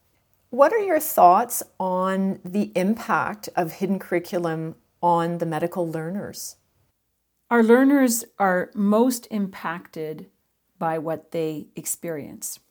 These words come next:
Speaker 2: There's what you hear in the classroom, and then there's what you live. And that lived experience is the behaviors that you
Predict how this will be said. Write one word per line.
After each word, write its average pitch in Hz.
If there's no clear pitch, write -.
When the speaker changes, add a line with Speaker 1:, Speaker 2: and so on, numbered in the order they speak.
Speaker 2:
There's 175
what 190
you 208
hear 196
in 190
the 170
classroom, 180
and 180
then 220
there's 233
what 185
you 180
live. 165
And 180
that 240
lived 220
experience 190
is 202
the 170
behaviors 202
that 175
you 175